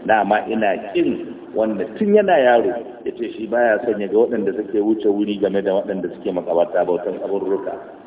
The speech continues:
Wa yanzuru lahum an-nuzur, ko yake musu alwashi yana cewa, to ma akwai abin mamaki jinin manzon Allah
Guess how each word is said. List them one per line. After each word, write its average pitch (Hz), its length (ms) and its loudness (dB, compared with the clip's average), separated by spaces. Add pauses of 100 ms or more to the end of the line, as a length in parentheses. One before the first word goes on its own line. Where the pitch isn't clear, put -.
(180)
Wa - 160 -6
yanzuru 104 400 0
lahum 101 400 -4 (240)
an-nuzur, 98 640 -2
ko 104 160 4
yake 104 240 0
musu 101 240 -4
alwashi 98 480 0
yana 98 320 -2
cewa, 90 240 0 (400)
to 113 160 6
ma 117 240 4
akwai 110 240 2
abin 101 320 2
mamaki 101 640 2
jinin 110 240 2
manzon 107 400 2
Allah 120 320 6